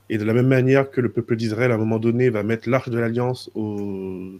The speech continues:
tout devant de l'armée pour aller combattre, l'idée ici, c'est que, justement, tu as cette image de Dieu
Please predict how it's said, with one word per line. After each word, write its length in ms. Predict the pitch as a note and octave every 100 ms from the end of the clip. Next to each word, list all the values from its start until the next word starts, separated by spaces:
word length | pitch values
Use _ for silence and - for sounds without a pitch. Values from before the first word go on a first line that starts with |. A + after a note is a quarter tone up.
| -
tout 140 | C#3+
devant 340 | B2+ B2+ C3+
de 80 | B2
l'armée 400 | A#2+ A2+ C3 C3 - _ _ _ _
pour 100 | A2
aller 140 | G#2
combattre, 500 | G#2+ G#2+ A2 F3 - _ _ _ _
l'idée 380 | G#2+ G#2+ G#2+ B2
ici, 300 | G#2+ - D#3
c'est 200 | D#3 A2+
que, 280 | G2 A#2+ C#3
justement, 520 | A#2+ A2+ A2 A2+ C3+
tu 360 | D3 - A2 G#2+
as 140 | A2+
cette 360 | A2+ - G2+ -
image 380 | B2 C#3 C3 A#2
de 100 | B2
Dieu 380 | A#2+ C3+ C3+